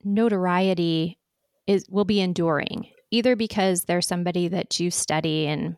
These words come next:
history class or, you know, they've just reached that legendary level, such as Mozart. You know, he's not going away.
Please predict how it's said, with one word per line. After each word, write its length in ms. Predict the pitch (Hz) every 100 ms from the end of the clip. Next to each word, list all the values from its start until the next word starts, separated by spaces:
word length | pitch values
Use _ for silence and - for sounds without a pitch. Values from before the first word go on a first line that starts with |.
| _
history 600 | - 311 - 294 277 269
class 580 | - 277 262 262 - - -
or, 460 | 180 175 175 175 - - -
you 120 | 202
know, 160 | 185 175
they've 240 | 170 175
just 240 | 170 196 -
reached 460 | 185 185 - -
that 200 | - 170
legendary 960 | 180 175 170 180 175 160 165 160 165 160 _ _ _ _ -
level, 400 | 180 170 170 170
such 280 | - 151
as 200 | - 151
Mozart. 760 | 196 240 - 214 202 202 202 -
You 120 | - 180
know, 140 | 156
he's 240 | 165 190
not 160 | 196 180
going 300 | 170 170 165
away. 420 | 160 156 151 160